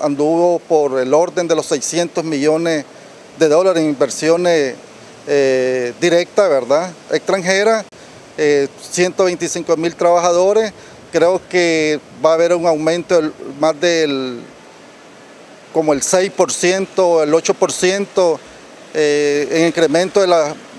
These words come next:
del volumen de la exportación en el sector textil, ¿verdad? Eh, creo que se va a cumplir con más de dos mil quinientos millones de dólares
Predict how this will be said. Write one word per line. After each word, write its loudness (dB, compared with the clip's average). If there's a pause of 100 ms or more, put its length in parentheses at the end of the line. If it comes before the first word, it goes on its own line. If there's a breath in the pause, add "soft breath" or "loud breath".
(100)
del 2
volumen 2
de 0
la 2
exportación -2
en 0
el -4
sector -4
textil, -4 (400)
¿verdad? -6 (480)
Eh, 0
creo 2
que 0
se -2
va 4
a -6
cumplir 0
con 0
más 2
de 2
dos 0
mil -4
quinientos -2
millones 2 (380 loud breath)
de 4
dólares 2